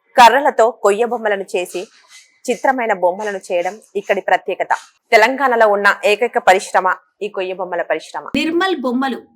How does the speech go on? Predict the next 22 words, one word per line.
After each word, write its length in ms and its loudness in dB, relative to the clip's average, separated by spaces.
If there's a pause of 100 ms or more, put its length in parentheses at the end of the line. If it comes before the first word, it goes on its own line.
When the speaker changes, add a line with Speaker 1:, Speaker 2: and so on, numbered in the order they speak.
(100)
Speaker 2:
లేదా 400 -4 (160)
నిర్మల్ 420 -2
కొయ్య 320 -4
బొమ్మలు 440 -4 (400)
కొయ్యతో 460 -4 (140)
చేయబడినవి. 540 -4 (180)
ఇవి 140 -2
తెలంగాణ 560 -4
రాష్ట్రంలోని 720 -6
ఆదిలాబాద్ 520 -4
జిల్లాకు 380 -6
చెందిన 440 -4 (320)
నిర్మల్ 380 -8
పట్నంలో 540 -6
తయారు 440 -4
చేయబడినందున 800 -2 (300)
వీటికి 340 -2
నిర్మల్ 420 0
బొమ్మలు 640 -6
అనే 140 -2
పేరు 320 -4
వచ్చింది. 540 -10